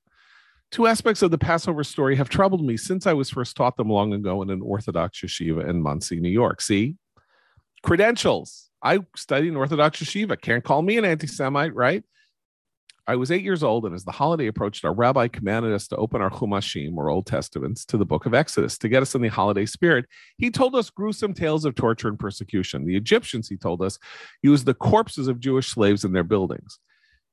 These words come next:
"You mean they used slaves to build their buildings?" I asked, "and the slaves died from work?" "No," said the rabbi.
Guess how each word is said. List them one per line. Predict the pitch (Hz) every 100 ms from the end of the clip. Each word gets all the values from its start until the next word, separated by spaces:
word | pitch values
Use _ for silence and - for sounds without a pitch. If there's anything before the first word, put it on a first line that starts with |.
| _
"You | - 190
mean | 240
they | 233
used | 156 147 180 190
slaves | - 151 170 175
to | -
build | 135 135 156
their | 160
buildings?" | 120 120 127 170 180
I | 185 185
asked, | 185 196 202 -
"and | 123
the |
slaves | 117 - 131 143 143
died | 131 120 139
from | - 123
work?" | 120 117 151 -
"No," | 208 302
said | 294 139 113
the | 101
rabbi. | 101 90 85 73